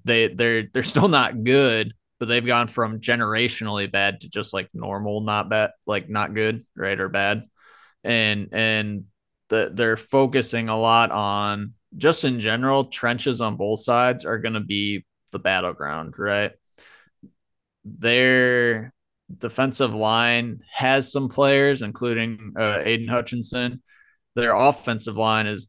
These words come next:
is one of the best in football, right? It's right up there with the Eagles in, in my mind, one of the best in football. And that's where we need a Quinnen Williams to be healthy to really help,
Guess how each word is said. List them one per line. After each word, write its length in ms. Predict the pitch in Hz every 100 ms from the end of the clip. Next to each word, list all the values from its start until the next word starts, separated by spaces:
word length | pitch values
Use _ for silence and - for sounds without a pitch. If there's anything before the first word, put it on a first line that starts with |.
| -
is 240 | 117 107
one 260 | 123 135 123
of 240 | 117 90
the 140 | 110 107
best 320 | 104 104 -
in 140 | 95
football, 440 | - 98 - 78 87
right? 300 | 95 95 101
It's 180 | 92
right 180 | 104 104
up 160 | 101 101
there 340 | 101 98 98
with 120 | 95
the 100 | -
Eagles 440 | 78 90 85 85 82
in, 140 | 87 78
in 80 | 98
my 160 | 90 85
mind, 380 | 82 82 87 -
one 180 | 113 123
of 120 | 110
the 120 | 107
best 320 | 98 101 -
in 80 | 95
football. 560 | - 98 - 92 95 -
And 140 | - 107
that's 180 | 113
where 320 | 123 110 101 82
we 280 | 110 120
need 260 | 110 110 113
a 80 | -
Quinnen 340 | - 120 113
Williams 440 | 113 113 117 117 -
to 80 |
be 80 | 113
healthy 400 | 117 113 - 113
to 80 | 110
really 320 | 98 104 101
help, 340 | 110 104 104